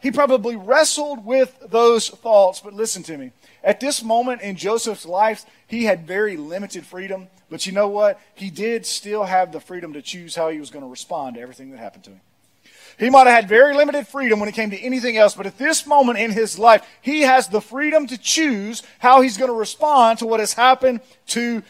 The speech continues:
him. And it's the same way with us. Folks, Jesus promises in this world we will be offended. In this world we will have trials, we will have troubles,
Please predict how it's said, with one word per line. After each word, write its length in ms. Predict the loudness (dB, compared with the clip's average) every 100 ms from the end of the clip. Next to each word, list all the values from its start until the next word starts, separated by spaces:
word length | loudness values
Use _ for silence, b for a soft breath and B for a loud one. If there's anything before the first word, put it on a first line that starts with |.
| b
him. 260 | -2 2 2
And 80 | 0
it's 100 | -2
the 80 |
same 240 | -4 -4 0
way 100 | -2
with 120 | 2
us. 340 | 4 4 0 -16 b _
Folks, 320 | 4 4 -8 _
Jesus 500 | -4 0 0 -2 -4
promises 640 | -6 0 2 2 -2 -4 -6
in 300 | -6 -6 -4
this 180 | -6
world 460 | -2 6 8 8 6 B B
we 220 | -4 -2 2
will 140 | 2
be 180 | 2 -4
offended. 420 | -4 -6 -6 -8
In 300 | -4 -6 -2
this 180 | -4 -2
world 320 | 4 4 4
we 100 | -2
will 160 | -4 -2
have 320 | -2 -2 -2
trials, 460 | 2 6 6 4
we 120 | 0 -2
will 160 | 2
have 220 | 2 2
troubles, 480 | -2 4 6 6 2